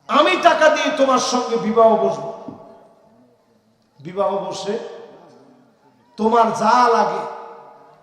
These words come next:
যতদিন তোমারে ভালো লাগে তোমার সঙ্গে আছে।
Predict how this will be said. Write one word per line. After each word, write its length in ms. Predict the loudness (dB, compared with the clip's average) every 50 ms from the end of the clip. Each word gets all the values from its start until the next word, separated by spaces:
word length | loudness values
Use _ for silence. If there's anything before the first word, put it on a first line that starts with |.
| _ _ _ _ -20 -10 -2
যতদিন 580 | 0 0 0 0 0 -6 -6 -6 -8 -10 -8 -6
তোমারে 320 | -4 -4 -2 0 0 0
ভালো 320 | 0 0 0 0 2 2 0
লাগে 200 | 0 0 0 0
তোমার 280 | -2 -2 -4 -4 -6
সঙ্গে 360 | -6 -6 -6 -8 -8 -8 -8 -8
আছে। 280 | -8 -8 -10 -14 -16